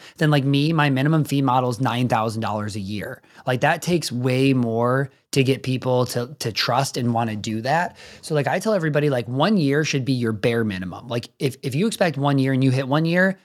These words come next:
you're one of the best. Most people, I'd say it's two years to three years, but I think as we talk about this, like you were saying, hey, people worry about the content, like, what are they gonna post?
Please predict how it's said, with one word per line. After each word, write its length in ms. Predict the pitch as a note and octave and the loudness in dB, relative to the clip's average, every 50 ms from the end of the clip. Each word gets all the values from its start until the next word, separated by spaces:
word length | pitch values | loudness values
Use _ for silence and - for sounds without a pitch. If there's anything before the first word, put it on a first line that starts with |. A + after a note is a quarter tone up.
| _ _ - | _ _ 0
you're 160 | C#3 D3+ C#3+ | 2 2 4
one 180 | C3 C#3 C#3 | 4 4 2
of 60 | C#3 A#2+ | 2 0
the 80 | A#2 | -2
best. 380 | G2 G2+ E2 - - - - - - _ _ _ - | -4 -6 -8 -8 -8 -10 -10 -12 -18 _ _ _ 0
Most 260 | D3+ E3 G3 G3 G3+ | 2 4 4 2 2
people, 300 | - F3+ E3+ D3 E3 F#3 | -2 -6 -4 -2 0 2
I'd 180 | F3 D#3 C3+ - | 2 2 0 0
say 120 | - C3+ | -2 -2
it's 140 | B2+ A#2 - | -2 -2 -4
two 200 | - - D#3 D3 | -2 0 0 2
years 420 | D3 D3 C#3+ C#3+ C#3+ C#3+ C#3+ C3+ | 2 2 2 2 2 2 2 0
to 100 | C#3 C3+ | 0 -4
three 240 | A2+ - C3 C3 B2+ | -6 -6 -4 -2 -2
years, 400 | A#2+ A#2+ G#2+ G#2 G#2+ A2 A#2 A2 - - - - - - _ _ | 0 0 -2 -2 -2 -4 -4 -4 -8 -12 -20 -20 -20 -20 _ _
but 340 | E3 D#3+ D#3 C#3+ C3 - _ _ _ - - - _ _ _ _ _ _ _ - | -2 0 0 -2 -4 -8 _ _ _ -20 -20 -20 _ _ _ _ _ _ _ -4
I 100 | - D#3+ | -4 -2
think 180 | D3+ G3 A3 A3 | 0 2 2 4
as 120 | G3+ D#3+ | 2 2
we 80 | E3+ E3 | 0 -2
talk 320 | - D3+ D3+ D#3 E3 D#3 | -2 0 0 0 0 0
about 280 | F3 D3+ C#3+ C#3 C3 B2 | -2 0 0 0 0 0
this, 220 | C#3 C#3+ C#3 - | 0 -2 0 0
like 180 | C3+ B2 - - | -2 -2 -2 -2
you 120 | D#3 C#3 | 0 0
were 80 | C#3+ C3 | 0 2
saying, 240 | - C#3 B2+ A#2+ A#2 | 0 0 -2 -2 -2
hey, 160 | B2 C3+ A#2+ | -2 -2 -2
people 500 | - C#3+ C#3+ C3+ D3+ D3 C#3 C#3 C3 B2+ | -2 -2 -2 -2 0 0 0 0 0 0
worry 300 | A#2+ C3+ C3+ C3+ C3+ C#3 | 0 2 2 4 2 2
about 200 | C3 C3 C3 A#2+ | 2 0 0 -2
the 60 | C#3+ | -2
content, 500 | - A#2 B2 A#2+ B2 A#2+ - B2+ B2+ A#2+ | -4 -4 -4 -4 -4 -4 -4 -4 -6 -6
like, 140 | A#2+ A#2+ A2 | -4 -4 -2
what 100 | B2+ C3+ | 0 0
are 40 | C3+ | 2
they 100 | C3 C3 | 2 0
gonna 160 | C3+ B2 A#2+ | 0 0 0
post? 520 | - - - G#2+ G2 G2+ G#2+ - - - | 0 0 0 0 -2 -6 -8 -8 -10 -14